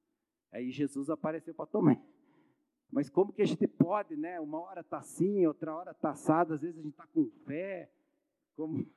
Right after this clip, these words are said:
<laughs> vou falar fé de menos e fé de, né? Mas assim, a gente tem que tá sempre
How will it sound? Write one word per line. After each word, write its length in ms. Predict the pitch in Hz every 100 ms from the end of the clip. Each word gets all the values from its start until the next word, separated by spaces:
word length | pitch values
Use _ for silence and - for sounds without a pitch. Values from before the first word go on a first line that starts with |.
| _
<laughs> 380 | - - 220 -
vou 140 | 143 156
falar 280 | 170 170 175
fé 180 | 160 160
de 100 | 151
menos 500 | 147 175 175 156 143
e 260 | 135 127 110
fé 200 | 147 156
de, 300 | 139 120 104 92 _ _
né? 240 | 135 160 - _ _ _ -
Mas 260 | 143 170 190
assim, 340 | 170 175 151
a 20 |
gente 240 | 123 147 -
tem 160 | 165
que 140 | 160 _
tá 160 | 175 170
sempre 560 | - 170 185 185 202